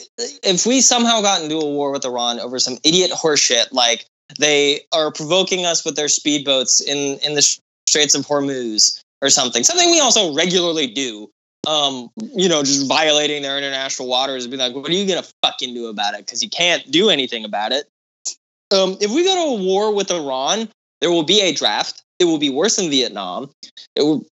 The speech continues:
take five hundred, six hundred thousand American troops, you know, like the fucking population of, of Boston proper or something.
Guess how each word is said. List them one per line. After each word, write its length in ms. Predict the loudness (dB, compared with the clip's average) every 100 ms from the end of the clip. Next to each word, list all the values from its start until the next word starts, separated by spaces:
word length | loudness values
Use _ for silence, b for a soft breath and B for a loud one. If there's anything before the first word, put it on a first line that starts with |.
| 0
take 220 | 0 0
five 360 | -2 2 2 2
hundred, 400 | 0 0 -2 -2
six 220 | -4 -2
hundred 320 | -2 -2 -4
thousand 360 | 0 0 0 -2
American 420 | -2 -2 -2 -6
troops, 540 | -6 -6 -6 -2 -2 -2 _ _ _ -8
you 80 | 0
know, 180 | 2 2
like 180 | 2 0
the 80 | -4 -4
fucking 400 | -2 0 0 -2
population 680 | 0 0 0 0 -2 -4 -4
of, 260 | -4 -4 -4
of 280 | -2 -2 2
Boston 420 | 2 2 -2 -4
proper 320 | -2 -2 -2
or 160 | -10 -8
something. 440 | -8 -6 -6 -6